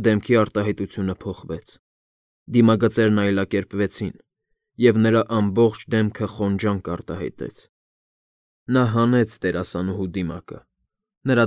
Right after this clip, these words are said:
դերը վերջացել էր։ Սակայն յուրատեսակ հմայք կար նույնիսկ այդ թառամության մեջ, որ նրա գեղեցկության վրա իր դրոշմն էր դրել այդ երեկույթին լարված դերասանության կամ տանջալի հոգնության հետևանքով։ «Հիմա նա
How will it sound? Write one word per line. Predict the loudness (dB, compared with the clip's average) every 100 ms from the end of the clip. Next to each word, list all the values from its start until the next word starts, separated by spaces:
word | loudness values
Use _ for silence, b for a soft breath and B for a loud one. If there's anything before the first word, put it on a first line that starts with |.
| 2
դերը | 2 0
վերջացել | -4 -6 -10 -6 -6 -8 -12
էր։ | -20 _ _ _ _ _ _ _
Սակայն | -6 -2 2 4
յուրատեսակ | 4 4 2 -2 -2 -4 -2
հմայք | 0 0 -2 -2
կար | -2 0
նույնիսկ | 0 2 0 -2 -6
այդ | -6 -6
թառամության | -4 -2 -2 -4 -6 -6 -4 -4
մեջ, | -8 -16 -20 _ _ _ _ -2
որ | 0 2
նրա | 0 2
գեղեցկության | 0 0 -2 -4 -6 -4 -2 -2
վրա | -2 -4 -8 _ _ -4
իր | -2 -2
դրոշմն | 0 0 0 -6 -6
էր | -6 -6
դրել | -4 -4
այդ | -4 -4 -4
երեկույթին | -4 -6 -8 -6 -4
լարված | -4 -6 -6 -6
դերասանության | -4 -4 -4 -6 -6 -6 -4 -4 -6 _ _ _ _ -4
կամ | -4 -2
տանջալի | 0 0 2 0 0
հոգնության | 0 -2 -4 -6 -8 -6
հետևանքով։ | -6 -6 -6 -8 -12 -16 _ _ _ _ _ _ _ _ _ _ _ _ _ _
«Հիմա | 0 2 2
նա | 2